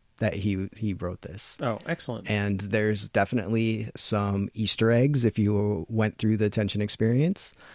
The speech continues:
Speaker 1: uh, in that
Speaker 2: <laughs>
Speaker 1: show. Which,
Speaker 2: Really?
Speaker 1: yeah. It's pretty, pretty awesome.
Speaker 2: Oh, very cool. All
Speaker 1: Yeah.
Speaker 2: right. Definitely looking forward to seeing this.
Speaker 1: Yeah. So, uh, again, Dark Arts. And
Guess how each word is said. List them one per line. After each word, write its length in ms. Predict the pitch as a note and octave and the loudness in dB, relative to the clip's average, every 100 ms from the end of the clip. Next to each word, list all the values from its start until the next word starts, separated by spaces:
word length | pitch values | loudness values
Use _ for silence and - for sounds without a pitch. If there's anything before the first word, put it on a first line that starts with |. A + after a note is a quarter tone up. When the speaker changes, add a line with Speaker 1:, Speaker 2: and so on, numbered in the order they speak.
| - - | -14 -6
Speaker 1:
uh, 260 | - G2+ A2 | -2 0 4
in 120 | A2 A2 | 6 6
that 180 | A2 | 4
Speaker 2:
<laughs> 0 | |
Speaker 1:
show. 340 | - B2 A#2 C#3+ | 4 4 6 6
Which, 160 | C#3 D4 | 6 6
Speaker 2:
Really? 320 | G#3 G2+ A2 - - | 6 4 -2 -8 0
Speaker 1:
yeah. 340 | A2+ G2 E2 E2+ - F2 - - - - - | 4 4 2 -2 -12 -20 -20 -20 -20 -20 2
It's 220 | C3 B2 | 4 4
pretty, 280 | A2 C#3 G#2+ - - | 6 6 6 2 0
pretty 240 | B2+ G#2 | 4 4
awesome. 440 | F#2 E2+ - F2+ G#2 - | 4 0 -2 -8 -10 -2
Speaker 2:
Oh, 180 | G#3+ G#3 | 4 4
very 240 | D#3+ D4 | 4 0
cool. 320 | A#3+ G#2 F2+ F#2 | -2 -6 -6 -10
All 100 | - E3+ | -2 2
Speaker 1:
Yeah. 40 | |
Speaker 2:
right. 400 | D3+ - A#2 A2+ | 2 -2 -8 0
Definitely 320 | C#3+ D3+ F3 | 2 4 2
looking 180 | D#3 C#3+ | 0 -2
forward 260 | - D#3 C#3 | -2 0 0
to 60 | |
seeing 180 | - G#2+ | -2 -6
this. 220 | G2+ G#2 - | -6 -12 -10
Speaker 1:
Yeah. 220 | - - | -6 -6
So, 380 | - - A2 A2 - - - | -4 2 4 4 0 -14 -10
uh, 220 | - A#2 A#2 | 2 4 6
again, 320 | A#2+ A#2+ B2+ | 6 6 8
Dark 260 | A2 A2+ G#2 | 8 6 6
Arts. 440 | F#2+ B2 - - | 4 4 -2 -4
And 460 | A#2 G#2 G#2 G2+ | 0 0 2 0